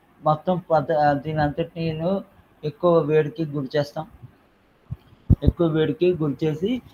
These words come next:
ఈ యొక్క గిన్నెలోని,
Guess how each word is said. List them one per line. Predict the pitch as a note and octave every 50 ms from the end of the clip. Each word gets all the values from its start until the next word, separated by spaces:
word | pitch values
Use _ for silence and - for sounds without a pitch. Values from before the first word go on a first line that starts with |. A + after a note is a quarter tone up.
| - - - - E3
ఈ | E3 E3+
యొక్క | E3+ E3 E3 - E3+ E3+ E3+ E3 D#3+ D#3 - - _ _ _ _ _ _ _ _ _ _ _ _ _ _ _ _ _ _ _ _ _ _ _ _ _ _ _ _ _ _ _ _ -
గిన్నెలోని, | F3+ F3 F#3+ F#3 F#3+ F#3+ F3 E3 D#3+ F3